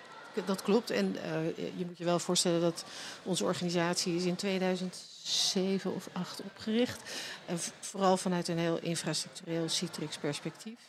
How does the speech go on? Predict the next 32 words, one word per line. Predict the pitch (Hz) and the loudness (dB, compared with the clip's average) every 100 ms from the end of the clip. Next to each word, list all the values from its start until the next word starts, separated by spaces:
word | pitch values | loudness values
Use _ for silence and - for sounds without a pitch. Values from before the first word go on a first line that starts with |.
| - - - - | -20 -20 -20 -6
Eh, | 165 165 151 | -2 0 0
ook | - 151 | 0 0
nog | 170 | 0
veel | - 175 | 2 2
meer | 160 | 4
met | 147 | 2
on-premises | - 156 - 165 160 170 | 0 -2 0 0 0 -2
situaties. | - 175 165 165 - 185 180 | -4 -4 -2 -2 -2 -2 -4
En | - 165 | -6 -4
we | 160 | -2
v-, | 151 - | -4 -4
we | 180 | 0
bewegen | 165 175 165 160 160 | 2 4 4 4 2
mee | 160 165 185 196 - | 2 2 0 -2 -12
in | - 185 | -20 -18
de | 175 | -4
cloud-ontwikkelingen. | 170 160 170 160 151 - 156 143 - | 0 0 0 -2 -2 -2 -2 -2 -2
En | 147 151 - - - _ | -4 -4 -12 -18 -20 _
een | 160 | -2
v-, | 151 - | 0 -2
een | - 156 | -2 0
antwoord | - 170 196 196 | 2 0 0 -2
daarop | 170 175 160 170 | 0 0 -2 -2
is | 170 170 - | 0 0 0
bijvoorbeeld | 165 160 170 160 156 151 | -2 -2 0 2 2 0
een | - - | -4 -10
collega | - 147 147 - 175 | -4 2 2 2 -2
waar | 165 | -2
we | 165 | -2
het | 170 | 0
nu | |
na-, | 175 | 0